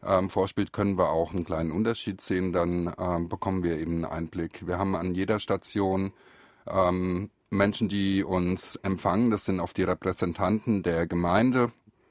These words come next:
Und die geben uns einen kleinen, einen Einblick in ihre Kultur, in ihre Religion und das, was dahinter steckt. Da ist ja ganz viel damit verknüpft. Die Werte,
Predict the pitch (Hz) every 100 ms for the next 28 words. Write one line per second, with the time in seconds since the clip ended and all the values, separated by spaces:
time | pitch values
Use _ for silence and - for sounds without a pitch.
0 | _ _ - - 104 95 98 120 95 90
1 | - 95 98 90 90 90 87 90 - -
2 | 92 87 87 101 85 90 104 95 92 -
3 | - 85 85 80 85 87 _ _ _ _
4 | 92 92 87 101 92 117 113 101 87 90
5 | 87 85 85 87 - 98 104 107 101 73
6 | 87 92 92 90 92 - 90 92 95 -
7 | 87 - 85 92 95 80 82 - 98 87
8 | - _ 92 90 82 - 80 120 123 -
9 | - 80 82 90 101 - 98 95 104